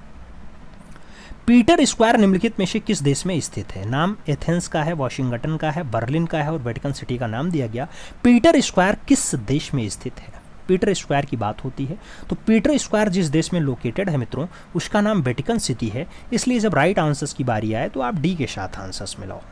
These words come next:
D is the right answers finally यहाँ पे बनाओ। अगला क्वेश्चन हम देखें, अपना अगला क्वेश्चन होगा, कौन सा नंबर होगा? ट्वेंटी थ्री नंबर होगा। तेईस नंबर क्वेश्चन आपकी स्क्रीन पे है,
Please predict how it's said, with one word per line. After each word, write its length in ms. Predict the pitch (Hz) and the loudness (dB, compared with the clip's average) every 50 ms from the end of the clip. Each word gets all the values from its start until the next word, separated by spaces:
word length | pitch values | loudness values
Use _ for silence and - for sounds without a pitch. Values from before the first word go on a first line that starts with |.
| - - - | -18 -8 -4
D 160 | 120 170 208 | -2 0 0
is 140 | 196 147 117 | 0 -2 -2
the 120 | 107 113 | -2 -2
right 220 | 110 107 107 104 - | 0 0 -2 -2 -4
answers 300 | 110 110 110 - 160 - | -6 -6 -6 -6 -8 -8
finally 300 | - - 139 139 143 151 | -6 -4 -2 -2 -2 -2
यहाँ 200 | 147 135 135 143 | -2 -2 -2 -2
पे 120 | 143 147 | -4 -4
बनाओ। 220 | 147 151 170 220 302 - - - - - - - - - - | -4 -4 -4 -6 -8 -12 -14 -16 -18 -18 -18 -18 -14 -8 -4
अगला 200 | 185 170 214 208 | 0 2 2 2
क्वेश्चन 440 | - - 147 139 - - - 175 160 - | 2 2 -2 -4 -4 -4 -4 -4 -2 -2
हम 120 | - 165 160 | 0 0 0
देखें, 260 | 160 160 - - 220 277 - - - - - - - | 0 0 -2 -4 -6 -6 -8 -14 -16 -16 -10 -6 -6
अपना 280 | 190 - 247 254 277 262 | -2 2 2 4 4 4
अगला 160 | 214 196 180 | 4 4 2
क्वेश्चन 420 | - - 156 139 - - 196 208 190 - - | 2 2 0 -2 -2 -2 -4 -4 -4 -2 -4
होगा, 240 | 120 110 120 131 - - - - - | -4 -2 -2 -4 -4 -8 -14 -8 -4
कौन 140 | - 147 165 | 0 0 0
सा 160 | 156 - 180 | 0 0 0
नंबर 240 | 170 165 165 165 165 | 0 0 0 0 0
होगा? 260 | 143 151 151 175 214 - - - - - - - - - - - - - - - - - - - - - - | -2 -2 -4 -4 -6 -8 -12 -18 -18 -18 -18 -18 -18 -20 -20 -20 -20 -20 -20 -20 -20 -20 -20 -18 -16 -4 2
ट्वेंटी 220 | 156 143 135 113 113 | 4 4 4 4 2
थ्री 200 | - - 104 92 | -2 -4 -6 -6
नंबर 360 | 85 87 85 90 - - - | -6 -8 -8 -10 -12 -12 -14
होगा। 180 | 98 95 92 - - - - - - | -14 -12 -12 -14 -14 -16 -14 -4 0
तेईस 280 | 170 196 208 - - 175 | 0 0 0 0 -2 0
नंबर 220 | 156 143 131 - | 0 0 0 0
क्वेश्चन 400 | - - 113 - - - 165 170 - - 104 | -2 -4 -6 -6 -6 -6 -6 -4 -4 -4 -4
आपकी 260 | 92 - - - - | -6 -6 -6 -6 -6
स्क्रीन 260 | - - - 143 139 | -6 -4 -2 -4 -2
पे 120 | 135 147 139 | -2 -2 -4
है, 140 | 135 - | -4 -6